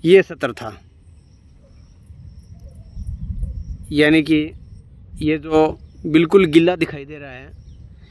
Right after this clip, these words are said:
ये सतर पहले इसका इस लेवल तक पानी इस पे था, यानी कि अब महज टूटने की कंकार जो बनी हुई थी उस टाइम में, उस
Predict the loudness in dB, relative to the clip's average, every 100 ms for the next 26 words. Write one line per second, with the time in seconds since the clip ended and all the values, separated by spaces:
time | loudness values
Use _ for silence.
0 | -20 -12 -4 0 0 -2 -4 -2 0 2
1 | 2 2 0 -4 -18 -6 0 2 2 0
2 | -4 -2 0 0 0 -4 -6 -2 0 0
3 | -2 -8 -16 -12 -6 -6 -6 -20 -20 -20
4 | -20 -16 0 4 4 0 0 2 2 0
5 | 0 0 0 -4 -20 -20 -20 -20 -20 -20
6 | -20 -20 0 4 6 6 4 0 0 0
7 | 0 -4 -14 -10 2 2 4 6 6 6
8 | 2 -6 -6 -12 -14 -8 -6 -6 -12 -20
9 | -6 2 2 2